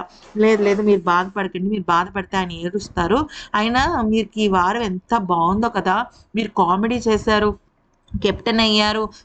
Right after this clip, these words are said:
ఫుడ్ వచ్చింది" అని చెప్పేసి చెప్తూ ఉంటుందన్నమాట. ఎందుకు, ఆ మూడ్ నుంచి తనని పాపం డైవర్ట్ చేయడానికి. ఇక్కడ నాకు తనూజ చాలా గ్రేట్ అనిపించింది,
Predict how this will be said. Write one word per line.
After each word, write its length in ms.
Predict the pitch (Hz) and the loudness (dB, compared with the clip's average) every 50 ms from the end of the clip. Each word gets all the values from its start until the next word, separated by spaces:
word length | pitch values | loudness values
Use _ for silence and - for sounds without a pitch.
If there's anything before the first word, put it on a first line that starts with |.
| _ _ - | _ _ -4
ఫుడ్ 240 | 220 202 180 - 247 | -4 -4 0 0 0
వచ్చింది" 480 | 240 240 - - 233 214 214 214 220 | 0 0 -2 -2 -2 0 2 2 2
అని 140 | 214 214 208 | 2 0 0
చెప్పేసి 600 | 214 196 - 220 254 254 330 415 494 480 359 247 226 - - - - _ - - | -2 0 0 0 2 4 4 4 4 2 0 -2 -4 -10 -18 -20 -18 _ -2 -2
చెప్తూ 320 | 277 285 - - 339 403 | -2 -2 -2 0 2 4
ఉంటుందన్నమాట. 500 | 381 311 262 233 233 214 202 190 190 180 180 - - | 4 2 0 -2 -2 0 2 2 0 0 -2 -4 -2
ఎందుకు, 720 | 196 226 240 254 269 277 - - 285 277 277 269 269 269 - - _ - | -2 0 0 0 -2 -4 -2 0 2 4 4 4 4 2 0 -6 _ -2
ఆ 120 | 220 226 226 | 0 0 0
మూడ్ 340 | 220 226 247 269 302 339 | -2 -6 -2 -2 0 0
నుంచి 240 | 339 330 302 285 349 | -2 -2 0 0 0
తనని 280 | 349 302 277 254 269 269 | 0 0 -2 -2 -6 -2
పాపం 320 | - 247 - - 285 302 | -2 -2 -2 -2 -4 -4
డైవర్ట్ 400 | 247 208 208 220 240 240 240 - | -2 -2 -2 -2 -4 -6 -4 -4
చేయడానికి. 300 | 226 185 180 170 160 175 | -4 -2 -2 -4 -4 -6
ఇక్కడ 180 | 185 185 - 262 | -6 -6 -4 -4
నాకు 180 | 262 247 - - 214 | -4 -4 -2 -4 -4
తనూజ 200 | 196 202 240 254 | -4 -4 -4 -6
చాలా 680 | 277 - - - 208 - - - - 147 185 233 285 262 | -6 -4 -2 -2 -2 2 2 2 2 4 2 0 0 2
గ్రేట్ 240 | 226 254 240 214 214 | 2 2 2 2 0
అనిపించింది, 520 | 196 190 175 180 170 160 - 151 147 - | -4 -4 -4 -4 -4 -6 -8 -12 -16 -18